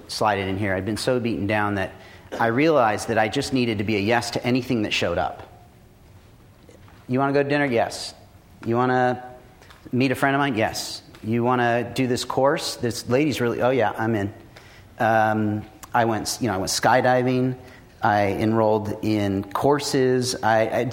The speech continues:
any people are like, "Oh, there's this really cool thing I'm going to." I'm like, "I'm, I'm there."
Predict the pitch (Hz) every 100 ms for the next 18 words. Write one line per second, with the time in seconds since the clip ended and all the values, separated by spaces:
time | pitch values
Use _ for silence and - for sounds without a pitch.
0 | - 147 151 - - 147 143 160 165 151
1 | 143 151 165 160 151 160 160 143 120 101
2 | 101 101 107 104 139 - 120 147 160